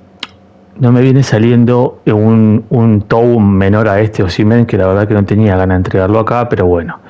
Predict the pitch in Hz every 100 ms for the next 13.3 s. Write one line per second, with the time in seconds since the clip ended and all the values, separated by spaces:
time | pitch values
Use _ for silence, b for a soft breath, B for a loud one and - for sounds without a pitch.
0 | B B B B 110 - 107 104 104 104
1 | 110 135 131 117 98 98 - 131 123 113
2 | - 107 107 98 113 107 110 107 92 104
3 | 95 101 113 110 110 101 92 113 104 -
4 | 123 98 98 - - 90 92 - - -
5 | B B B B B B B - _ -
6 | 135 - 127 104 110 107 110 98 95 90
7 | - 104 104 98 95 90 - 85 - 101
8 | - - - - - 95 104 123 - 98
9 | 95 107 113 117 - 87 - 92 87 92
10 | 87 87 127 104 90 - 90 90 90 82
11 | 90 - - - B B B B B B
12 | - _ - 107 - - 98 92 90 92
13 | 98 107 -